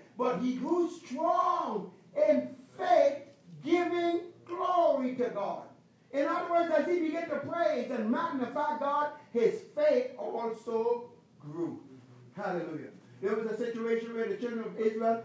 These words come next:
were surrounded by the army, and they were outnumbered, and it didn't look good. And Jehoshaphat went and they began to seek God,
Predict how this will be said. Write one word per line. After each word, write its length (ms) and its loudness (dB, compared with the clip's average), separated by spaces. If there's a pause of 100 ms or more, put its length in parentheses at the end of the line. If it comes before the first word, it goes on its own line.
(120)
were 200 0
surrounded 500 -4
by 100 -6
the 140 -6
army, 400 0 (320)
and 200 -4
they 60 -6
were 320 -8
outnumbered, 880 -6
and 140 -8
it 100 -6
didn't 300 0
look 160 -6
good. 320 -8 (260)
And 200 -4
Jehoshaphat 720 -6
went 180 -10
and 100 -8
they 60 -8
began 240 -4
to 160 -10
seek 220 -12
God, 360 -4